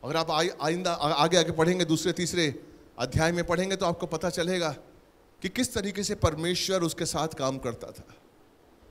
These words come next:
किस तरीके से परमेश्वर उसके साथ था, किस तरह परमेश्वर लोगों के मन में उसके लिए अनुग्रह डालता था,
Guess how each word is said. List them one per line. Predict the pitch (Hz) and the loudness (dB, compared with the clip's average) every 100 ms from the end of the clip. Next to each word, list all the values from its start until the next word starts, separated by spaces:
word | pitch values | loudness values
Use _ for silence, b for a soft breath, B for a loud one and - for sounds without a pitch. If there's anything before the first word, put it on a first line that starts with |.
| - - - - | -20 -20 -8 -2
किस | 240 | -2
तरीके | 208 196 196 | 0 -2 -2
से | 185 | -4
परमेश्वर | 196 175 151 185 190 190 | 0 -2 0 -2 -2 -2
उसके | 170 - 156 | -4 -4 -6
साथ | 165 135 | -6 -8
था, | - - - - - - - - - - | -10 -14 -16 -20 -20 -20 -20 -20 -20 -8
किस | - 226 | -4 0
तरह | 233 | 2
परमेश्वर | 233 196 180 208 214 214 226 | 2 2 2 0 0 0 2
लोगों | 190 180 208 | 4 4 2
के | 202 196 | 2 -2
मन | 165 180 | 0 -2
में | 196 | -2
उसके | 202 180 - | -4 -4 -2
लिए | 175 180 | -2 0
अनुग्रह | 147 156 151 156 | -2 -4 -2 0
डालता | 139 127 120 117 | 0 -2 -4 -8
था, | 113 - | -10 -16